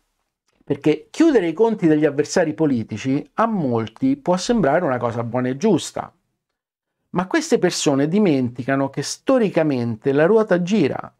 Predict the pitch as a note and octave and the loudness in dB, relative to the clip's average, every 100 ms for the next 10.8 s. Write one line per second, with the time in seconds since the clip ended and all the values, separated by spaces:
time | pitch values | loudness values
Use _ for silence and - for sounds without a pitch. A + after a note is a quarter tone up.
0 | _ _ - - - - D#3 F#3 F#3+ C#4 | _ _ -20 -20 -14 -10 -4 0 2 2
1 | D#4+ D#4 E3 E3+ G#3+ - D3+ C#3+ E3 E3+ | 2 -2 -6 -6 -6 -2 -2 0 0 0
2 | D3+ C#3+ C3 C3 A#2+ A#2 A#2+ A#2+ - A#3+ | 0 0 2 0 0 -2 -4 -6 -2 2
3 | C4 G3 - A#2+ A#2 A#2+ A2+ A#2 A#2 A#2 | 2 0 -2 -2 0 -2 -2 -4 -4 -2
4 | B2 A#2 G#2+ A2 - A#2 A2 - - _ | -2 -2 -4 -8 -4 -4 -4 -10 -18 _
5 | _ _ _ _ _ - _ G#2+ G#2+ A2 | _ _ _ _ _ -20 _ -8 -6 -4
6 | A2+ D#3 E3+ F#3+ G#3 G#3 A3 A3 A#3+ A#3+ | -2 0 2 2 0 0 -2 0 2 2
7 | A#3+ B3 A#3+ A3+ B3 A3 C4+ D#4 D4+ - | 0 -2 0 0 0 0 2 2 2 0
8 | B2+ A#2 B2 - B2 B2 C3+ C#3 C#3 E3 | -4 -4 -4 -4 -4 -2 -2 -2 -2 0
9 | G3 G3 G3+ G#3 G#3+ G#3+ G#3+ A3+ A3+ A#3 | 2 2 2 2 2 2 2 0 0 2
10 | A#3+ B3+ C#4+ C4 F3 - - | 0 2 0 -2 -8 -10 -10